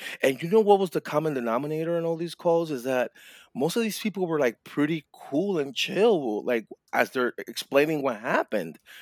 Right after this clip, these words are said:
They're, like, rarely there was someone freaking out or, like,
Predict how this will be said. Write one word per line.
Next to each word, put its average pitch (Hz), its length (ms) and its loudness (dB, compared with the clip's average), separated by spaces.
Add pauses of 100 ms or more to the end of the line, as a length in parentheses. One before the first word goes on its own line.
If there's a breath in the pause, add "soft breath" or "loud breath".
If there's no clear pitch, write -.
(120 loud breath)
They're, 127 300 4 (340)
like, 135 220 6
rarely 147 640 6
there 131 160 4
was 131 140 -2
someone 131 320 -2
freaking 123 560 0
out 113 420 4
or, 104 160 2
like, 98 240 2